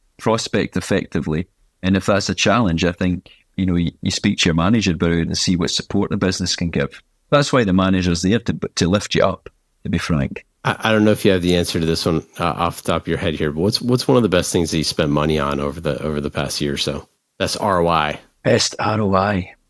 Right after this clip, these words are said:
Speaker 1: That's a really good question. The best R O I so far has been additions that we've made to the revenue operations team by far. And that's been investing in people that have brought a stronger focus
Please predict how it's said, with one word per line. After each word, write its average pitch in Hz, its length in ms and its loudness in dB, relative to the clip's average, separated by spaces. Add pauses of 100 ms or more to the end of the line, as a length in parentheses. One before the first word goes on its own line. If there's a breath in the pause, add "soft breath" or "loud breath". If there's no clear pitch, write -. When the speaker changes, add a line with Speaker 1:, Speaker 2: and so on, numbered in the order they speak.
Speaker 1:
That's 107 200 0
a 95 80 2
really 104 220 2
good 101 220 -2
question. 92 440 0 (280)
The 113 80 -2
best 170 280 0
R 147 160 4
O 127 120 2
I 98 200 2
so 104 260 0
far 69 320 -4 (360)
has 95 140 -4
been 98 140 2
additions 92 520 0
that 90 100 0
we've 92 180 -4
made 87 240 2
to - 100 -6
the 85 80 0
revenue 85 400 2
operations 80 540 -4
team - 220 -6 (360)
by 87 160 2
far. 73 480 -2
And 95 120 2
that's 110 180 0
been 113 140 0
investing 90 480 0
in 82 120 0
people 117 480 -4 (300)
that 90 200 0
have 95 200 -2
brought 101 360 0 (280)
a - 40 -4
stronger 107 420 2
focus - 680 -2